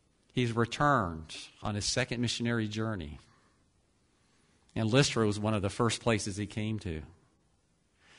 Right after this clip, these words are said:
And when he got there, he encountered this young man named Timothy.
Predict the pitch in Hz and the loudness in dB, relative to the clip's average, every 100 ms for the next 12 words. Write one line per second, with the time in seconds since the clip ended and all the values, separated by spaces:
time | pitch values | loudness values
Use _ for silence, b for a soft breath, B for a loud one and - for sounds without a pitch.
0 | B B B 135 131 139 131 147 170 175 | B B B 2 4 4 4 6 6 6
1 | 120 110 104 98 123 113 110 - 139 127 | 2 0 0 0 0 0 -2 -2 0 0
2 | 101 98 95 113 117 135 127 120 107 98 | 0 -2 -2 -2 -2 0 0 0 0 -2
3 | 95 - 104 107 98 73 76 | -4 -4 -4 -4 -6 -12 -14